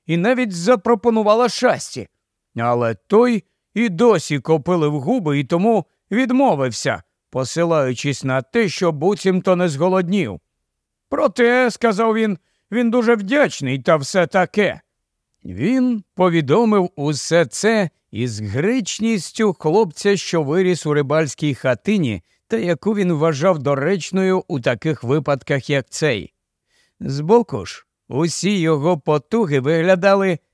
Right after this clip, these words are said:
такими, ніби зголоднілий хлопчик, що виріс у рибальській хатині,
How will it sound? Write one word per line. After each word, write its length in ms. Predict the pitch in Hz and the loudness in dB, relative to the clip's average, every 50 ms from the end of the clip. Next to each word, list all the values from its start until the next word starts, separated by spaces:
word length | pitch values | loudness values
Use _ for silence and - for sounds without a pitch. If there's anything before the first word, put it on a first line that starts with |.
| _ _ _ | _ _ _
такими, 680 | - 190 185 - - - 233 240 226 190 151 120 - - _ _ _ _ _ _ _ _ - | 2 2 2 2 2 0 0 2 2 2 0 -2 -4 -8 _ _ _ _ _ _ _ _ -8
ніби 400 | 208 190 190 196 180 170 170 156 | -6 -4 -4 -2 -2 0 0 0
зголоднілий 800 | 131 123 123 170 185 185 190 185 165 208 208 175 147 143 143 131 | 0 0 2 2 2 4 2 0 0 0 0 0 0 -2 -2 -4
хлопчик, 560 | - 156 185 202 185 - - - 131 107 - | -2 -2 0 0 -2 -2 -6 -8 -8 -8 -8
що 220 | - - - 165 | -8 -4 -4 -2
виріс 380 | 160 180 190 165 143 127 - 160 | 0 0 0 0 0 -2 -2 -2
у 40 | 160 | -2
рибальській 560 | 156 160 156 190 180 156 - - 160 147 127 | 0 2 2 2 2 2 0 -2 -2 -2 -2
хатині, 640 | - - 147 139 117 - 220 226 202 170 139 110 | 0 0 -2 -2 0 0 0 0 2 0 -2 -2